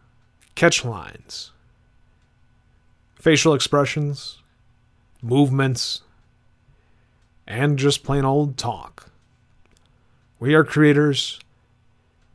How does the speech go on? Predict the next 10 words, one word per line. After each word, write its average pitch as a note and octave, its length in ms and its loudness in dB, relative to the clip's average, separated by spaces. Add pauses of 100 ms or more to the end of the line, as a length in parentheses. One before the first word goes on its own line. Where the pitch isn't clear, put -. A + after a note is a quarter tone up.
(920)
in A2+ 100 -8
every C#3+ 220 4
way, C3+ 220 6
shape, B2 320 -2
and B2+ 140 -6
form. A2+ 440 -16 (880)
Whether C3+ 240 2
we B2+ 140 2
build C#3+ 380 6
things, D3+ 640 -4